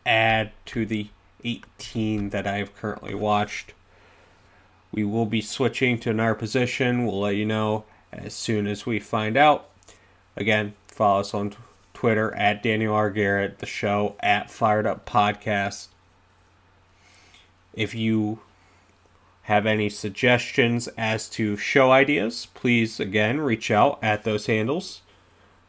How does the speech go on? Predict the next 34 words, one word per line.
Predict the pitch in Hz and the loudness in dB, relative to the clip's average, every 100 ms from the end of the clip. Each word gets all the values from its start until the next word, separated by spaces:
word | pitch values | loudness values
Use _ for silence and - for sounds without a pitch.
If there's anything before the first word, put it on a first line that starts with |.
| _ _ _ _ _ _ _ _ - | _ _ _ _ _ _ _ _ -2
We | 107 | -2
will | 95 - _ _ _ _ _ _ _ | -2 -10 _ _ _ _ _ _ _
love | 120 104 101 - - | -2 -2 -4 -10 -2
any | 147 160 151 | 2 4 6
ideas | 143 123 127 120 - | 6 6 4 2 0
that | 87 | -4
you | 110 | -4
bring | 117 113 110 | -2 -2 -2
to | 113 | -6
the | 101 | -2
table. | - 135 135 135 135 - | 6 8 8 4 0 -2
We | 131 113 | 0 0
plan | - 131 117 117 | 0 0 2 2
on | 107 107 | 0 -2
doing | 110 113 113 | 0 0 0
more | 110 107 | 0 -2
stuff | 104 - 107 107 - | -4 -4 -4 -4 -4
with | 113 107 | -4 -4
other | 110 107 107 | -6 -4 -6
people. | - 113 104 107 104 104 - _ _ | -4 -6 -4 -2 -2 -4 -10 _ _
Plan | - 113 107 | 0 2 2
on | 107 | 0
having | 101 104 107 | -2 -2 -2
some | - 104 | -4 -4
guests | 101 107 101 - | 0 0 0 -2
on | 110 104 | -2 -2
soon. | 104 - 110 101 104 104 - _ _ _ | -6 -4 -4 -2 -4 -6 -14 _ _ _
So | - - 107 104 104 - | -12 0 4 4 2 -2
have | 127 110 | -2 0
a | |
lot | 107 123 | 4 4
of | 123 | 2
exciting | 120 - - 120 120 110 | -2 -4 4 4 4 -2
stuff | - - 123 123 | -6 0 0 0